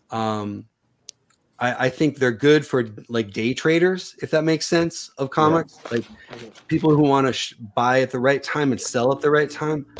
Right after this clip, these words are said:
Speaker 1: But I do, I like the books where, yeah, they have a really good chance, especially Moon Knight, of going up quite a bit in the next month or, or six months or year, but it also has a really good chance of going up in the next ten years.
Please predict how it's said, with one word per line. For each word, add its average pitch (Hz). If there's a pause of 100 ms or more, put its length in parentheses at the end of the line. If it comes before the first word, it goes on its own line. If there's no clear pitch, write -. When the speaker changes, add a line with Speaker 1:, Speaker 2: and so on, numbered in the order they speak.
(280)
Speaker 1:
But 143
I 147
do, 156 (120)
I 131
like 135
the 151
books 139
where, 120 (260)
yeah, 147 (380)
they 117
have 175
a 139
really 139
good 135
chance, 151 (120)
especially 135
Moon 139
Knight, 104
of 110
going 139
up 139
quite 131
a 127
bit 165
in 120
the 120
next 120
month 131 (120)
or, 117 (220)
or 107
six 180
months 117 (460)
or 120
year, 131
but 127
it 143
also 156
has 127
a 123
really 151
good 139
chance 127
of 120
going 131
up 127
in 123
the 120
next 117
ten 127
years. 101